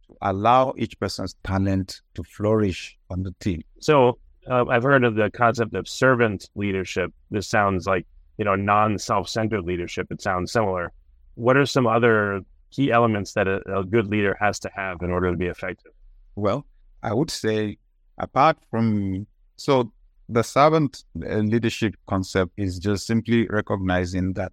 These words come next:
Speaker 1: being a leader does not make you superior to the people you lead, right? Leaders have to be able to manage their ego. It's so easy for us to think that being leaders means we're superior, we're better than other people.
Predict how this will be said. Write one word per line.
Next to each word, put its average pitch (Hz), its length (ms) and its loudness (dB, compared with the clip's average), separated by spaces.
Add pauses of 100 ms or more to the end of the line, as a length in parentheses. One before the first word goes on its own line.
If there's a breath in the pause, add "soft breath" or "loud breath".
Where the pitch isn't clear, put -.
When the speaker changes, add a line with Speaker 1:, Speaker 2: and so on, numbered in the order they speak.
(100)
Speaker 1:
being 110 200 0
a 101 80 -2
leader 107 360 2
does 92 240 -2
not 101 200 -4
make 104 240 -4
you 104 100 -2
superior 107 480 0
to 101 100 -4
the 92 100 -6
people 113 260 -4
you 101 140 -2
lead, 117 440 0 (280)
right? 92 360 -8 (340)
Leaders 147 380 2
have 117 180 0
to 113 80 -2
be 101 100 0
able 104 140 2
to 101 120 -6
manage 101 320 -2
their 95 220 -2
ego. 123 360 -2 (400)
It's - 160 -6
so 117 300 2 (140)
easy 135 480 0
for - 280 -6
us 104 180 -4
to 98 180 -6
think 127 460 0 (220)
that 92 220 -4
being 127 360 2
leaders 101 520 -2
means 101 440 -2
we're 87 100 0
superior, 101 640 0
we're 92 180 -2
better 101 420 -2
than 90 280 -2
other 101 240 -2
people. 101 420 -4